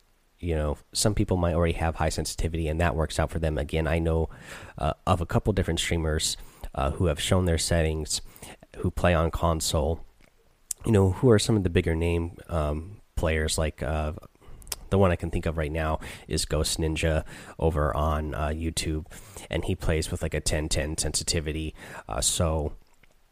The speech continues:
um, you know, if it's something that you've been playing with a lot and you're used to it, then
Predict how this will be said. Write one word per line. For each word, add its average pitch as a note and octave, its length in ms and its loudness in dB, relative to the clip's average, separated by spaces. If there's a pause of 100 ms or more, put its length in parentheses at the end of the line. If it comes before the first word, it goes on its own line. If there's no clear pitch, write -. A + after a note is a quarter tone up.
(520)
um, F2 320 2
you F2+ 120 2
know, E2 360 2
if - 220 0
it's - 140 0
something G2 300 2
that E2 120 2
you've E2+ 240 -2
been E2 200 2
playing F#2 280 2
with F#2+ 160 2
a E2+ 40 4
lot F#2 360 2
and E2+ 260 0
you're D2 240 -4
used - 360 -2
to A2+ 80 6
it, - 200 2
then D2+ 280 0